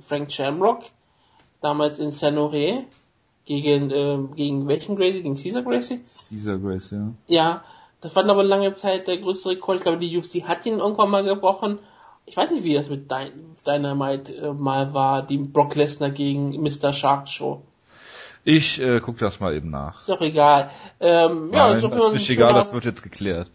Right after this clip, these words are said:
Speaker 1: ist auf jeden Fall ein schöner Erfolg für U F C hundertachtundneunzig. Da hat sich auch gelohnt, die, ähm, ganzen Masken von Verdun zu verbieten.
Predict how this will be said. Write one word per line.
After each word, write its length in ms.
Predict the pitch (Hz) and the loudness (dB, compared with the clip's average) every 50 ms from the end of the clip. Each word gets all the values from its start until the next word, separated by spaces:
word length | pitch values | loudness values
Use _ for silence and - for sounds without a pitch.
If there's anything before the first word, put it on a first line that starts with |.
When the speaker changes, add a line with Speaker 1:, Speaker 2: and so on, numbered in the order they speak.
| _ | _
Speaker 1:
ist 160 | - 180 175 214 | -12 -6 -2 -2
auf 80 | 202 | 0
jeden 120 | 202 226 214 | 2 2 2
Fall 100 | 202 196 | 0 0
ein 40 | |
schöner 220 | - - 208 196 190 | 2 2 4 4 4
Erfolg 480 | 180 180 - - 180 185 185 185 - | 4 2 2 0 0 0 0 -2 -4
für 220 | - - 185 180 175 | -8 -4 -2 0 0
U 180 | 170 180 175 | 0 0 -4
F 80 | 180 175 | -6 -10
C 160 | - - - | -8 -6 -6
hundertachtundneunzig. 880 | 175 175 165 143 160 - - - 156 151 156 151 - 156 151 - - - _ _ _ _ _ _ _ _ _ _ _ | -4 -4 -4 -6 -6 -8 -6 -4 -2 -2 -2 -2 -4 -8 -10 -10 -12 -18 _ _ _ _ _ _ _ _ _ _ _
Da 140 | - 147 147 | -2 0 0
hat 140 | 156 170 165 | 2 0 -2
sich 100 | - 170 160 | 0 2 2
auch 120 | 156 160 | 2 2
gelohnt, 540 | - 170 160 151 147 143 147 147 147 143 - | -2 -6 -2 0 0 2 2 0 -2 -4 -4
die, 280 | 143 139 139 139 139 131 | -4 -2 0 0 0 0
ähm, 440 | 135 143 139 135 135 139 135 135 | 0 0 0 0 -2 -2 -4 -4
ganzen 440 | 139 147 147 147 143 - - 147 139 135 | -2 -2 -2 -2 -2 -6 -6 -4 -2 0
Masken 440 | 139 143 143 - - - 143 139 - | 0 0 -2 -4 -6 -6 -6 -6 -4
von 200 | - 143 139 139 | -2 0 2 2
Verdun 280 | 147 147 160 196 196 185 | 2 2 2 2 0 0
zu 100 | - 160 | 0 -2
verbieten. 380 | 143 123 - 135 143 135 139 | -2 -2 -4 -8 -12 -14 -18